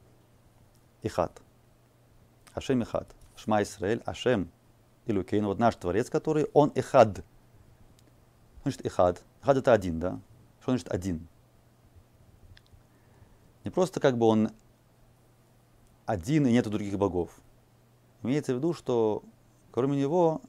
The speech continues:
вообще нет другой реальности, как мы говорили, да? Что он и составляет сам реальность. Он один вообще. Вот все, на весь наш мир, грубо говоря, это все, это все Элокут, это все, это все, все одно.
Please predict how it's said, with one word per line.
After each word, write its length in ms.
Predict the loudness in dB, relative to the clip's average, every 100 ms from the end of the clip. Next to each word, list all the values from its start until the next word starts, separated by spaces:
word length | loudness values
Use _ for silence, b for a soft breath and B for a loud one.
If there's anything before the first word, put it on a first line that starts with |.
| _ -6
вообще 220 | -6 -2
нет 140 | -4 -2
другой 220 | 0 4
реальности, 400 | 4 2 -2 -6
как 100 | -6
мы 120 | -4
говорили, 340 | -2 -2 -4
да? 220 | -6 -8 -8
Что 120 | -4
он 160 | -2 -2
и 20 |
составляет 380 | -6 0 0 2
сам 140 | 0
реальность. 360 | 2 0 -4 -14 b b b -8
Он 240 | 0 0 0
один 360 | -4 -2 0 -2
вообще. 380 | -4 -4 -6 -6 _ -20
Вот 120 | -16
все, 120 | -8
на 120 | -4 0
весь 200 | -2 -2
наш 140 | -6
мир, 160 | -4 -4
грубо 220 | -4 -4
говоря, 260 | -2 -2
это 180 | -2 -4
все, 280 | -4 -2 -2 -6 b b
это 100 | -10
все 240 | -4 0 2
Элокут, 400 | 0 -4 -8 -14
это 120 | -18
все, 260 | -10 -6 -6
это 140 | -8 -12
все, 220 | -6 -6
все 220 | -4 -2
одно. 260 | -2 -4